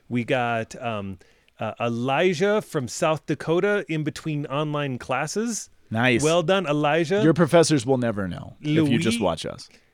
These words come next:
Speaker 1: Lewis also is, uh, in Broomfield, and
Speaker 2: Hey.
Speaker 1: Steve, who's one block away, <laughs> who is
Speaker 2: <laughs> Oh,
Speaker 1: a new,
Speaker 2: yes.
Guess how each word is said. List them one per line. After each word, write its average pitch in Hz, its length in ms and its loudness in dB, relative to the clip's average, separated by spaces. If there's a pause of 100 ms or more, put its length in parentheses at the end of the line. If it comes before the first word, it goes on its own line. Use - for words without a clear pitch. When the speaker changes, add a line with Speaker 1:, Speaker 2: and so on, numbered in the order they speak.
(140)
Speaker 1:
Lewis 170 600 4
also 151 460 0
is, 139 320 0
uh, 139 40 0
in 135 300 -2
Broomfield, 196 800 2
and 131 160 0
Speaker 2:
Hey. 139 220 -2
Speaker 1:
Steve, 180 340 -2
who's 151 420 -2
one 147 400 0
block 151 360 -2
away, 143 400 -2 (120)
<laughs> - 60 -10
who 165 80 4 (100)
is 185 120 2
Speaker 2:
<laughs> - 20 6
Oh, 269 200 8
Speaker 1:
a 233 40 4
new, - 60 2
Speaker 2:
yes. 254 340 2